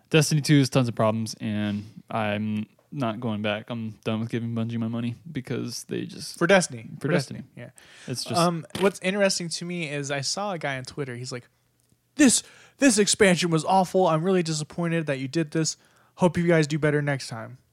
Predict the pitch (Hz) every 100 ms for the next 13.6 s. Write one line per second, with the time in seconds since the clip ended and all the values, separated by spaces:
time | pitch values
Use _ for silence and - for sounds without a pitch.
0 | _ - 135 113 _ _ _ _ _ _
1 | - - 226 240 180 247 - 196 156 170
2 | 196 208 196 - - 202 - 202 175 196
3 | 180 143 139 135 147 156 143 - 160 160
4 | 160 160 151 139 131 165 156 131 135 127
5 | 135 156 - 147 131 143 - 135 127 131
6 | 123 120 - _ - 143 143 131 127 117
7 | 131 127 110 131 147 123 120 - 135 120
8 | 120 139 - 117 110 117 107 131 - 117
9 | 131 - 247 180 - 160 151 143 127 -
10 | 143 - 123 117 117 110 113 113 123 135
11 | 143 147 175 _ - - 151 214 131 -
12 | 123 127 120 127 - - - - - -
13 | 151 180 143 127 143 143